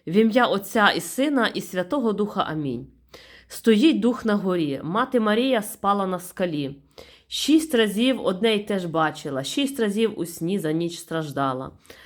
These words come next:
Наче її сина Христа фарисеї взяли,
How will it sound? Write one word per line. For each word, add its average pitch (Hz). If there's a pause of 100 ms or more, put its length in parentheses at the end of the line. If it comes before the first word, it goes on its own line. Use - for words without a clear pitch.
(180)
Наче 247
її 214
сина 262
Христа 208
фарисеї 196
взяли, 170